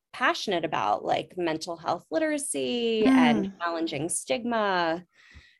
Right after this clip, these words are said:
Speaker 1: um, which, um, which are, eh, just close to my heart.
Speaker 2: Yeah, it's advocacy, right? I love that, that you are incorporating your passion and your interests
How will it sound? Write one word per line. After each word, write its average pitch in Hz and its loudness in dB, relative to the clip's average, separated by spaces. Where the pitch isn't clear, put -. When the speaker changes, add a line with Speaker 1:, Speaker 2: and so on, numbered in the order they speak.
Speaker 1:
um, - -12
which, - -4
um, - -16
which 208 -4
are, 214 0
eh, - 0
just 185 -4
close 180 0
to - -14
my - -6
heart. - -8
Speaker 2:
Yeah, 294 10
it's 233 0
advocacy, 220 2
right? 196 2
I 196 4
love 208 2
that, 165 2
that 202 0
you 214 4
are 208 6
incorporating 202 0
your 196 0
passion 214 4
and 190 2
your 190 2
interests 196 2